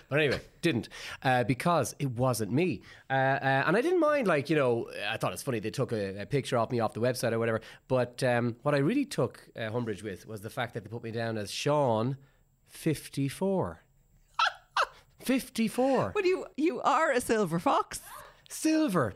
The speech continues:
Speaker 1: but I've been silver since I was seventeen. Look, fifty-four, fifty-four years of age.
Speaker 2: Fifty-four. <laughs> That's
Speaker 1: Like
Speaker 2: so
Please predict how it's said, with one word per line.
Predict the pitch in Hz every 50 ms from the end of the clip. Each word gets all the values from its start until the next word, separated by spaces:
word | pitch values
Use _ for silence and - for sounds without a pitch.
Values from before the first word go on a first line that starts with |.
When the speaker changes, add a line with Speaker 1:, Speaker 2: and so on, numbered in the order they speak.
| -
Speaker 1:
but | - 180 165 156 - 185
I've | 185 170
been | 208 190
silver | 180 - 269 269 254 233
since | 202 185 185 190
I | 175
was | 175 - -
seventeen. | - 190 160 165 139 143 208 240 190 104 - - - - - -
Look, | 165 160 262 277 -
fifty-four, | - 269 254 - - 226 - 226 254 285 233 151
fifty-four | - - 247 - 277 202 - 233 226
years | 214 208 214 202 165
of | 165 170
age. | 220 254 262 220
Speaker 2:
Fifty-four. | 285 311 - - - - 277 269 233 - _ _ - - 320 311 320 226 220 202 175 - -
<laughs> | 240
That's | - - - - -
Speaker 1:
Like | 170 202 220 208 -
Speaker 2:
so | - - - - 381 359 330 480 440